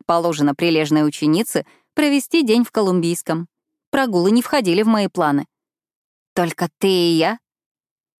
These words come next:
Тревога все же отступает, когда Карас озвучивает план на ближайшие дни. Звучит заманчиво.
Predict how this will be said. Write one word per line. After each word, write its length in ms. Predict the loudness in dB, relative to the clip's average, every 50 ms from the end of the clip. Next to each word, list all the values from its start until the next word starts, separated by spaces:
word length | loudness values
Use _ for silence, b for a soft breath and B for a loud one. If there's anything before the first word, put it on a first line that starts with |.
| _ _ _ _
Тревога 360 | 0 0 2 2 2 0 0
все 180 | -2 -2 -2 -2
же 120 | 0 0
отступает, 560 | -2 -2 -4 -6 -8 -4 -2 -2 -2 -2 -2 -4
когда 280 | -4 -4 -2 -2 -4
Карас 460 | -4 -2 -2 -2 0 -2 -4 -4 -4
озвучивает 600 | -4 -4 -2 -2 -4 -4 -4 -4 -4 -4 -4 -6 _
план 260 | -4 -2 0 0 0
на 100 | 0 0
ближайшие 600 | 0 -2 0 0 0 -2 -2 -2 -2 -2 -2 0
дни. 280 | 0 0 0 0 -2 -6 _ _ _ _ _ _ _ _ _ _ _ _ _ _ _
Звучит 460 | -4 -2 0 -2 -2 0 -2 -4 -2
заманчиво. 600 | 0 0 0 2 2 0 0 -2 -2 -4 -4 -4